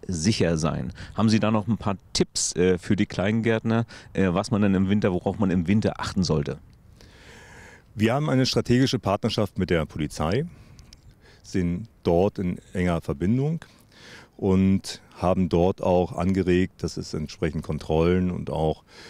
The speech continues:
Speaker 2: Überprüfungen und, ähm, Patrouillen gibt. Äh, aber wir können allen nur sagen,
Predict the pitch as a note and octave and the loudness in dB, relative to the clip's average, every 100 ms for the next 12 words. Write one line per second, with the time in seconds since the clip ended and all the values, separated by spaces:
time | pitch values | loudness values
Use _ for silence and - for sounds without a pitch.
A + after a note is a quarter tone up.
0 | - - E2+ D#2 - F2 - D#2+ D#2+ D#2 | -16 -6 -4 -4 -4 -4 -2 -2 -2 -4
1 | D2 D2 - - - D2+ C#2+ C#2 C#2 C#2+ | -4 -6 -8 -14 -8 -6 -6 -6 -8 -10
2 | - - - _ - E2 - D#2 D2 C#2+ | -14 -20 -20 _ -6 -6 -2 -2 0 -2
3 | A#2+ - - - - - - - - - | -6 -8 -14 -14 -20 -20 -20 -20 -12 -2
4 | F2 F2 F2 F2 F#2 F2+ G#2 G2 F#2+ F#2+ | 0 2 2 2 2 2 0 0 0 0
5 | F#2+ C#3 G2 E2+ - D2+ E2+ G2+ G2 | -2 -4 -2 -2 0 0 0 -2 -4